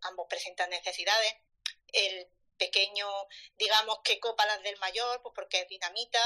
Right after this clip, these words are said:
porque son muchas terapias, porque es mucho trabajo, porque es un niño que no es verbal, porque se, se agobia, porque hay veces que pierde el control y, y te sientes mal por el mayor, porque es un daño colateral de,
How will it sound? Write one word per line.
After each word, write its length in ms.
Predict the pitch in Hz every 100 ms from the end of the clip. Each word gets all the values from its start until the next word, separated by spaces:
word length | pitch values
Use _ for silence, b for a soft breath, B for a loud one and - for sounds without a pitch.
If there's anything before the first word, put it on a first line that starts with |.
| 240
porque 200 | 214 196
son 180 | - 190
muchas 280 | 180 - -
terapias, 520 | 226 208 214 220 220 220
porque 180 | 202 -
es 100 | 190 _
mucho 200 | - -
trabajo, 680 | - 170 220 220 220 220 220
porque 480 | 196 - 185 180 - B B B
es 120 | 202
un 100 | 202
niño 300 | 202 196 196
que 100 | 190
no 100 | 190
es 80 | 180
verbal, 600 | 175 180 214 233 233 240 B B B _
porque 540 | 220 - 202 196 190
se, 440 | 190 208 190 185 180 185 - 185
se 180 | 190 -
agobia, 460 | 175 214 247 233 240
porque 220 | - 208
hay 40 |
veces 240 | 196 196 196
que 100 | 208
pierde 260 | 202 196 190
el 80 |
control 640 | 185 180 220 247 247 247 -
y, 260 | - - -
y 80 | -
te 120 | 185
sientes 360 | - 202 214 208
mal 200 | 202 208
por 160 | 214 190
el 100 | -
mayor, 320 | 180 220 247
porque 220 | 190 185
es 80 | 175
un 120 | 190
daño 280 | 190 180 185
colateral 640 | 185 180 170 190 226 226
de, 280 | 202 190 190